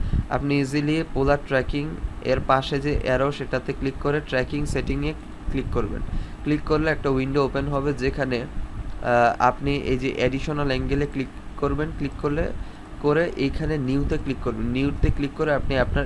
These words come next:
অ্যাঙ্গেলের value দিবেন। তো ধরেন আমি আমার এখানে অ্যাঙ্গেলের value দিতে যাই টোয়েন্টি পয়েন্ট ফাইভ, ঠিক আছে? টোয়েন্টি পয়েন্ট ফাইভ লিখে আমি এখানে, আহ, okay press করলাম, ঠিক আছে? তাহলে আমার এখানে দেখেন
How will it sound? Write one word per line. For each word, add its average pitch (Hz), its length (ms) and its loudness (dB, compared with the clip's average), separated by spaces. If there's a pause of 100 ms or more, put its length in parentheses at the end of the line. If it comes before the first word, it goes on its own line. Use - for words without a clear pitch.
অ্যাঙ্গেলের 135 460 4
value 123 300 6
দিবেন। 110 380 -2
তো 131 100 -2
ধরেন 131 340 0
আমি 139 260 0
আমার 139 200 -2
এখানে 139 360 -2 (400)
অ্যাঙ্গেলের 135 500 2
value 123 300 2
দিতে 135 280 -4
যাই 139 140 2 (120)
টোয়েন্টি 156 600 0 (100)
পয়েন্ট 131 420 0
ফাইভ, 113 220 0 (140)
ঠিক 156 160 -2
আছে? - 280 -4 (560)
টোয়েন্টি 160 360 2
পয়েন্ট 147 260 6
ফাইভ 135 280 4
লিখে 151 240 0
আমি 139 240 4
এখানে, 147 320 0
আহ, - 960 2
okay 147 200 2
press 123 320 -4
করলাম, 110 320 -4 (140)
ঠিক 151 140 -2
আছে? - 200 -6 (540)
তাহলে 139 260 4
আমার 143 340 2
এখানে 151 320 -2
দেখেন 143 360 0